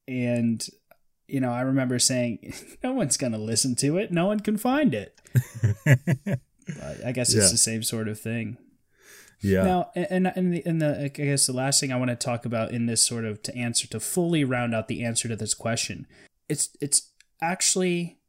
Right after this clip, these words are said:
Speaker 1: being proactive and searching for opportunity. So when I, when I talked about my time in Pittsburgh, about proximity, I took my f-, time and went online and searched for opportunity. I was going to be in the area for a year,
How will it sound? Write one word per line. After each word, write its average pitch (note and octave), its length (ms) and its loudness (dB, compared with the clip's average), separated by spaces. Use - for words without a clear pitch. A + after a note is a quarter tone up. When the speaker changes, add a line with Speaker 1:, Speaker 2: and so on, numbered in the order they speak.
Speaker 1:
being C3+ 220 0
proactive B2 760 -2
and A#2 160 -2
searching B2 460 2
for A2+ 180 -4
opportunity. A2 720 -6
So - 160 2
when C3+ 80 2
I, D#3 220 0
when C#3+ 180 -2
I C#3+ 80 2
talked F3+ 320 0
about D#3 420 -2
my C3+ 160 0
time B2+ 260 0
in A2 100 -2
Pittsburgh, B2 480 -2
about G#2+ 220 -4
proximity, A#2+ 720 -2
I D#3 80 -2
took - 340 -2
my D3+ 140 2
f-, - 120 -8
time C3 520 2
and C3 140 0
went C#3 180 0
online A#2 500 0
and A#2 140 -4
searched - 460 2
for B2+ 180 -2
opportunity. A2+ 720 -6
I A#2+ 100 -2
was B2 160 2
going C3 140 2
to B2 60 2
be A2+ 140 0
in C#3 220 0
the E3 160 -2
area C3 280 -2
for A#2 240 -6
a G#2+ 60 -2
year, F3+ 440 0